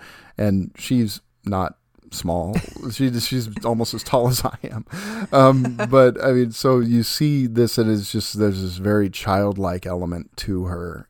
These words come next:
Speaker 1: and, um, which just makes it kinda gross, you know,
Speaker 2: Yeah,
Speaker 1: um,
Speaker 2: that's fine.
Speaker 1: you know, to, to see. I mean, this was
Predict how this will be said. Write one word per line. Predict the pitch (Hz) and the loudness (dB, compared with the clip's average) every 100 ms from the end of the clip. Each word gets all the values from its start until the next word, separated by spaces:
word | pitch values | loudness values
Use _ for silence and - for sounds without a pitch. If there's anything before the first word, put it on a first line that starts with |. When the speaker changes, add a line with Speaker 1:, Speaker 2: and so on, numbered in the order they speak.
| _ | _
Speaker 1:
and, | 104 95 90 90 87 - | -8 -6 -6 -8 -10 -14
um, | 98 90 90 | -10 -8 -6
which | 98 101 - | -2 -4 -2
just | 104 - | -4 -2
makes | 98 101 - | -2 -2 -4
it | 95 - _ _ _ _ - | -6 -8 _ _ _ _ -6
kinda | 117 95 | -2 -2
gross, | 101 98 107 120 - - - - | 0 2 2 2 -2 -10 -10 0
you | 120 | 2
know, | 113 113 123 - - _ | 4 2 -2 -10 -20 _
Speaker 2:
Yeah, | - 196 | -2 0
Speaker 1:
um, | 180 - | 0 -4
Speaker 2:
that's | 160 | -6
fine. | - | -4
Speaker 1:
you | 107 | -2
know, | 101 98 98 | -2 -4 -8
to, | - 104 - _ _ _ | -4 -4 -6 _ _ _
to | - | -10
see. | 101 - 120 117 120 131 143 | -8 -4 -2 0 0 -4 -4
I | 123 | -2
mean, | 120 | 2
this | 190 220 | 2 2
was | 147 | -6